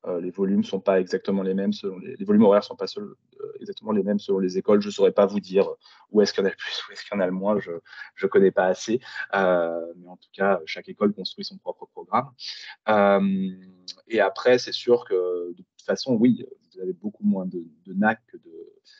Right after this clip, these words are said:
euh, que des autres disciplines, mais c'est aussi assez logique finalement parce que euh, le nac, c'est quoi ? C'est, bah, c'est des spécificités d'espèces, c'est des fi-, des spécificités anatomiques, physiologiques,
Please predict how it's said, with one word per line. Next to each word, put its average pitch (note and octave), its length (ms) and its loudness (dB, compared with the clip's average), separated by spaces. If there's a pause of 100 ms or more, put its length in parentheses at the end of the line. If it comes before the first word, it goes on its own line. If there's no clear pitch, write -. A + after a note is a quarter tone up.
(240)
euh, E2 180 -2
que - 120 -16
des - 200 -4
autres G2 120 0
disciplines, C3 540 2
mais F2 80 0
c'est - 300 0
aussi - 280 -2
assez F#2+ 220 2
logique A2+ 380 0
finalement F#2 480 -12
parce E2+ 200 -14
que F2 180 -6 (460)
euh, F2+ 300 4
le G2 200 4
nac, A2+ 320 6
c'est - 180 -8
quoi ? B2 280 4
C'est, F2 840 -4
bah, - 120 -20
c'est - 200 -20
des F#3 60 -20
spécificités - 680 -10
d'espèces, A#2+ 580 4
c'est - 120 -20
des F#3+ 80 -14
fi-, - 220 -20
des G3+ 120 -4
spécificités G3+ 800 -6
anatomiques, F#3+ 480 0
physiologiques, G3+ 760 -2